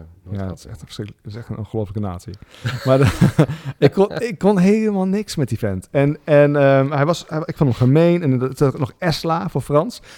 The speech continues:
Speaker 2: Maar goed, maakt ook allemaal niet uit, maar dat zijn mensen die vond ik, daar kon ik helemaal niks mee en daar had ik geen, geen gevoel mee. En daardoor kreeg ik meer afkeer, ik ben puber van school en het gaat minder en minder.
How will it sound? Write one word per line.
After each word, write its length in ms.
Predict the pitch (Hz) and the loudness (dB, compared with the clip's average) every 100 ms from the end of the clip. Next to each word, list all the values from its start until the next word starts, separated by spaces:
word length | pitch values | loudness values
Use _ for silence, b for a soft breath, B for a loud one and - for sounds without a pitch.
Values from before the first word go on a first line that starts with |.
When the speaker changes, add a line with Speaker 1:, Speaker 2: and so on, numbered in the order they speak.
| B | B
Speaker 2:
Maar 100 | 135 | 2
goed, 100 | 143 | 4
maakt 160 | 151 | 4
ook 60 | 165 | 2
allemaal 60 | 151 | 2
niet 80 | |
uit, 80 | 156 | 2
maar 80 | 151 | 2
dat 100 | 151 | 0
zijn 160 | 151 143 | 0 0
mensen 240 | 175 151 | -2 -2
die 100 | 135 | -2
vond 160 | 147 135 | -2 -4
ik, 60 | - | -6
daar 160 | 139 | -4
kon 160 | - 147 | 0 0
ik 80 | 135 | 0
helemaal 300 | 143 156 123 | -2 0 0
niks 220 | 135 - | -2 -2
mee 220 | 135 143 | -4 -4
en 60 | 127 | -6
daar 100 | 117 | -4
had 80 | 123 | -4
ik 60 | |
geen, 200 | - 117 - | -4 -6 -6
geen 200 | - 110 | -8 -8
gevoel 300 | - 135 135 | -4 0 2
mee. 380 | 123 120 123 - b b b | 2 0 0 -4 b b b
En 120 | - 120 | -4 2
daardoor 280 | 123 123 - - | 2 0 -6 -4
kreeg 160 | 123 | -4
ik 60 | 117 | 0
meer 200 | 127 127 | -2 -2
afkeer, 420 | 123 - 120 117 | -4 -4 -2 -2
ik 80 | 113 | -2
ben 180 | 123 123 | -2 -2
puber 320 | 127 117 107 | -2 -2 -2
van 140 | 113 | -6
school 380 | - 113 107 110 | -8 -4 -4 -4
en 120 | 110 | -10
het 120 | 101 | -12
gaat 220 | - 101 107 | -12 -12 -8
minder 180 | 101 | -6
en 60 | 98 | -6
minder. 280 | 107 135 | -4 -6